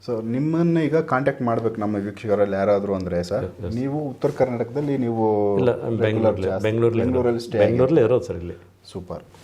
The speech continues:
Speaker 1: So, ಎಷ್ಟು ದೂರದವರೆಗೂ ನೀವು ಸಂಚಾರ?
Speaker 2: ಸರ್
Speaker 1: ನಿಮ್ಮ ಒಂದು, ಇವಾಗ ನಮ್ಮ ಎಲ್ಲೋ ಕರಾವಳಿ ಭಾಗದಲ್ಲೋ ಇಲ್ಲ ಎಲ್ಲೆಲ್ಲೋ
Speaker 2: ಸರ್,
Speaker 1: ಬಾರ್ಡರ್‌ಲಿಂದ
Speaker 2: ದೂರ
Speaker 1: ಫೋನ್
Speaker 2: ಇದ್ರೆ
Speaker 1: ಮಾಡಿದಾಗ
Speaker 2: ಏನಾಗುತ್ತೆ ಗೊತ್ತಾ?
Speaker 1: ಹೋಗ್ಬೋದಾ?
Speaker 2: ಒಂದು ಎರಡು ಮೂರು ಕೇಸ್ ಆದ್ರೆ ಹೋಗ್ಬೋದು.
Speaker 1: ಹಾ, ಒಂದು ಕೋ-,
Speaker 2: ಓನ್ ವೆಹಿಕಲ್ ಇದೆ ನಂದು,
Speaker 1: ಹಾ, ಹಾ.
Speaker 2: ತಗೊಂಡು ಹೋಗ್ತೀನಿ.
Speaker 1: ಹ್ಮ್.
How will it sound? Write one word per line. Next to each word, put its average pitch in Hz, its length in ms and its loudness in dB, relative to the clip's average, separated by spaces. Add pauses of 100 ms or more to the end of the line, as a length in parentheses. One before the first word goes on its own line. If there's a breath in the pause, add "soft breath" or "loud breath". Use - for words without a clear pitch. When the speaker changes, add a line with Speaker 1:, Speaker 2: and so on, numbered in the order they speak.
Speaker 1:
So, 98 120 -6
ಎಷ್ಟು 135 480 0
ದೂರದವರೆಗೂ 147 520 0
ನೀವು 135 200 -2
ಸಂಚಾರ? 113 380 0
Speaker 2:
ಸರ್ 117 340 -4
Speaker 1:
ನಿಮ್ಮ 131 120 2
ಒಂದು, 123 560 4
ಇವಾಗ 107 200 2
ನಮ್ಮ 110 420 0
ಎಲ್ಲೋ 120 320 2
ಕರಾವಳಿ 117 480 2
ಭಾಗದಲ್ಲೋ 104 640 -2
ಇಲ್ಲ 123 160 -2 (540 loud breath)
ಎಲ್ಲೆಲ್ಲೋ 131 360 2
Speaker 2:
ಸರ್, 113 100 -4
Speaker 1:
ಬಾರ್ಡರ್‌ಲಿಂದ 135 460 2
Speaker 2:
ದೂರ 147 220 4
Speaker 1:
ಫೋನ್ 143 100 2
Speaker 2:
ಇದ್ರೆ 127 120 0
Speaker 1:
ಮಾಡಿದಾಗ 127 260 2
Speaker 2:
ಏನಾಗುತ್ತೆ 120 220 2
ಗೊತ್ತಾ? 107 160 0
Speaker 1:
ಹೋಗ್ಬೋದಾ? 143 180 -2
Speaker 2:
ಒಂದು 139 100 0
ಎರಡು 139 200 4
ಮೂರು 151 160 0
ಕೇಸ್ 123 280 -4
ಆದ್ರೆ 127 140 -4
ಹೋಗ್ಬೋದು. 85 680 -14
Speaker 1:
ಹಾ, 95 160 -8
ಒಂದು 117 340 -2
ಕೋ-, - 120 -4
Speaker 2:
ಓನ್ 127 200 4
ವೆಹಿಕಲ್ 113 340 -2
ಇದೆ 92 120 -4
ನಂದು, 90 260 -4
Speaker 1:
ಹಾ, 95 60 -4
ಹಾ. 85 520 -12
Speaker 2:
ತಗೊಂಡು 123 260 2
ಹೋಗ್ತೀನಿ. 92 300 -6
Speaker 1:
ಹ್ಮ್. 87 360 -14